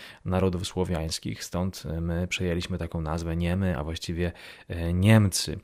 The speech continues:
Niemcy, kraj, który ma i góry, i dostęp do morza, i północnego, i Bałtyku, to kraj, który ma osiemdziesiąt trzy miliony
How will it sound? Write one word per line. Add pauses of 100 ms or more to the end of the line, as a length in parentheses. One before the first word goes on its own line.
(360)
Niemcy,
kraj,
który
ma
i
góry,
i
dostęp
do
morza,
i
północnego,
i
Bałtyku,
to
kraj,
który
ma
osiemdziesiąt
trzy
miliony